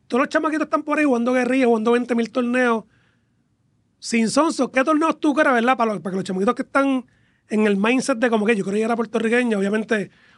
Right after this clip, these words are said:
juegan, juegan juvenil, juegan sub-veintiuno,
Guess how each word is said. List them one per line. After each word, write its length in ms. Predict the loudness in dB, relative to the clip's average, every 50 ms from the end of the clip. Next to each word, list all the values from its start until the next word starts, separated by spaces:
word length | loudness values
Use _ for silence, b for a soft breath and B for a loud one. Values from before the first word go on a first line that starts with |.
| b b
juegan, 220 | -6 -4 -4 -2
juegan 260 | -2 -2 0 0 0
juvenil, 500 | 2 0 0 0 0 -2 -2 -4 -4 -4
juegan 260 | -6 -6 -6 -6 -6
sub-veintiuno, 880 | -6 -8 -8 -8 -8 -8 -8 -6 -2 0 2 2 2 0 0 -4 -6